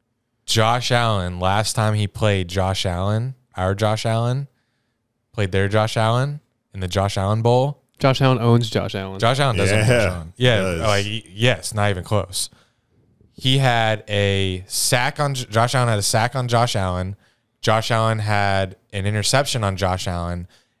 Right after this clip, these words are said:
Speaker 1: and Josh Allen had a fumble, forced fumble, no, a fumble recovery on Josh Allen. Everything on Josh Allen. So I think Josh Allen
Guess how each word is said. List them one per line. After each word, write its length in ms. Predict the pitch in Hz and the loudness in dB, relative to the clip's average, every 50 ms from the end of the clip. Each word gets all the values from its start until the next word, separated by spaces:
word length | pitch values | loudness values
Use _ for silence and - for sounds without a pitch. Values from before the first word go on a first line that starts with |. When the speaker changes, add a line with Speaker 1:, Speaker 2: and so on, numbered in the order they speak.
| _ | _
Speaker 1:
and 120 | 98 104 92 | -8 -4 0
Josh 280 | 107 107 110 107 - 120 | 0 0 0 0 0 0
Allen 200 | 110 107 107 101 | 0 0 0 0
had 140 | 104 101 95 | 0 0 0
a 180 | 95 95 90 90 | 0 -2 -2 -4
fumble, 720 | 87 - - - - 123 117 123 120 120 113 110 110 - | -8 -12 -10 -4 0 0 0 2 2 2 2 2 0 -2
forced 360 | - - 120 123 123 - - | -4 0 0 2 2 0 0
fumble, 580 | - 123 120 117 107 101 98 95 92 95 95 _ _ _ _ _ _ _ _ _ _ | 0 0 0 0 0 0 -2 -2 -2 -4 -8 _ _ _ _ _ _ _ _ _ _
no, 120 | 113 110 101 | 0 0 2
a 40 | |
fumble 260 | 95 - 117 113 107 98 | 2 0 0 0 0 -2
recovery 460 | 98 92 - 110 107 98 92 90 87 | -2 -2 -2 0 0 0 -2 -4 -4
on 120 | 82 82 | -6 -6
Josh 280 | 82 87 82 85 - - | -6 -8 -8 -8 -8 -10
Allen. 340 | 87 85 85 87 - 92 98 _ _ _ _ _ _ _ _ _ _ _ _ _ _ _ _ _ _ _ _ - | -10 -10 -12 -12 -14 -16 -18 _ _ _ _ _ _ _ _ _ _ _ _ _ _ _ _ _ _ _ _ -4
Everything 560 | 107 107 110 104 98 - 90 82 82 82 - - _ _ _ - | -2 -2 0 -2 -4 -4 -8 -10 -10 -14 -20 -20 _ _ _ -4
on 160 | 104 98 92 | -4 -2 -2
Josh 260 | 95 90 85 90 - | -2 -4 -4 -6 -8
Allen. 300 | 95 82 85 - - - - - _ _ _ _ | -10 -12 -14 -14 -16 -18 -20 -20 _ _ _ _
So 420 | - - - 117 110 107 104 104 98 | -2 2 2 4 4 4 2 2 0
I 180 | 101 110 123 123 | 0 -2 -2 0
think 260 | - 135 127 120 107 | 0 0 -2 0 0
Josh 320 | - 107 104 107 104 - | 0 2 2 2 2 0
Allen 460 | 104 95 98 104 113 123 131 143 151 | 0 0 0 0 0 0 0 -2 -4